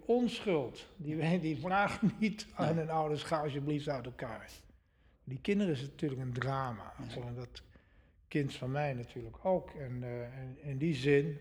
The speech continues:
Speaker 1: ja, eh, wat kan je doen?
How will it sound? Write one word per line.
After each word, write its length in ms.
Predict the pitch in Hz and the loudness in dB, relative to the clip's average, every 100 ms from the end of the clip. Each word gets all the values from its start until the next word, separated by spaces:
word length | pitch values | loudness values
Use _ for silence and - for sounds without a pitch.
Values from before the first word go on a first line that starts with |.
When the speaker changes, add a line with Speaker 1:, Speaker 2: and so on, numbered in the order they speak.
| - - - - _ _ - - _ _ | -14 -20 -20 -20 _ _ -18 -18 _ _
Speaker 1:
ja, 460 | - 131 165 143 95 - - - - _ _ _ _ _ _ _ _ _ | -2 2 4 2 -2 -12 -20 -20 -20 _ _ _ _ _ _ _ _ _
eh, 540 | 143 139 139 135 131 135 135 | -4 0 2 2 0 -2 -2
wat 200 | 143 151 | -2 0
kan 200 | - 165 | 4 4
je 140 | 143 139 | 4 6
doen? 420 | 214 226 156 | 8 8 6